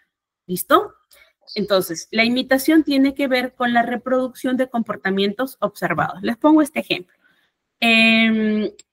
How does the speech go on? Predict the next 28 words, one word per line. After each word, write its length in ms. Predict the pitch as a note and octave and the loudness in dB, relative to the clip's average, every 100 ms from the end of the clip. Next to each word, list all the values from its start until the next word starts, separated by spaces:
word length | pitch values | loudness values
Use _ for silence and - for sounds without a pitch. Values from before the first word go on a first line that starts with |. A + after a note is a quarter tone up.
| G#3 F#3 | -6 2
a 100 | B3+ | 6
mí 140 | D#4+ | 8
me 120 | E4 | 8
gustan 580 | E4 E4 - D4+ D4+ D4+ - | 6 0 -2 -2 0 -2 -6
lo, 300 | A#3+ A#3 - | -6 -4 -4
el 140 | A3+ | -6
reggaetón, 640 | A#3 A#3 A#3 - B3+ F#3 F3 | -4 -4 -4 -2 2 2 2
¿no? 140 | B3 | 0
Yo 180 | C4 C4+ | -2 0
veo 300 | C4 C4+ C4+ | 2 2 0
cómo 200 | C4 B3+ | -4 -4
está 260 | B3+ - A#3 | -6 -2 -2
la 140 | A#3 | 0
moda 320 | A#3 A3+ A3+ A#3 | 0 0 0 -2
de 60 | |
los 160 | - - | -6 -8
chicos, 580 | - C#4+ C#4+ C4 A#3+ - | -4 -2 -2 -4 -8 -8
cómo 260 | G#3+ G3+ | -6 -6
se 220 | G3 F#3 - | -6 -8 -8
visten, 500 | A#3+ B3 - G#3+ G#3+ | -8 -8 -8 -8 -6
cómo 300 | F#3+ F3+ - | -4 -4 -4
caminan, 720 | - - A#3 C4+ B3+ G#3+ G3+ | -8 -4 2 4 4 0 -2
cómo 400 | F#3 E3+ E3 F#3+ | -4 -2 0 4
hablan, 460 | C4+ C4 A3 A3 A3 | 4 4 0 -4 -4
yo 140 | A3 A3+ | -4 2
veo. 280 | G#3+ D#3+ - - - _ | 2 2 -6 -20 -20 _
Y 140 | A#3+ | -2
yo 240 | B3+ D#4 | 4 4